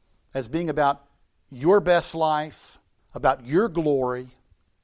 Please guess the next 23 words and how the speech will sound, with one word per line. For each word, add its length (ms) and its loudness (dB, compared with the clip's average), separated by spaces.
if 80 -14
you're 80 2
following 400 4
a 60 0
Jesus 760 -4
who's 140 -4
about, 220 4
"How 120 4
can 160 0
I 80 0
give 240 -4
you 320 -4
the 120 0
health 340 4
and 120 -2
wealth 300 4
you 320 0
desire?" 720 0
If 120 -8
you're 120 2
following 400 4
a 60 4
Jesus 760 -4